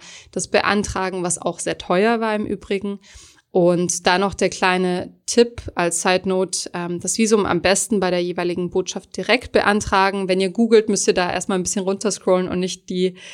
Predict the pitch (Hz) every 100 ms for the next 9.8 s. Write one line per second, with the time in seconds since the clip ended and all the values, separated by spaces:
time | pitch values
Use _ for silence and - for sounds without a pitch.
0 | - - - - 226 233 226 - 202 -
1 | 208 - 214 214 - 185 175 185 - 180
2 | 180 - 170 185 190 - 202 170 185 -
3 | 208 196 196 - - 196 180 - 175 -
4 | 160 - 160 160 165 165 180 180 190 175
5 | 170 170 170 170 - - - - - 170
6 | 170 - 202 175 - 170 156 151 147 147
7 | 175 - _ _ - 208 233 226 185 185
8 | 175 170 190 - 180 175 190 190 202 -
9 | 196 214 208 - 185 233 220 -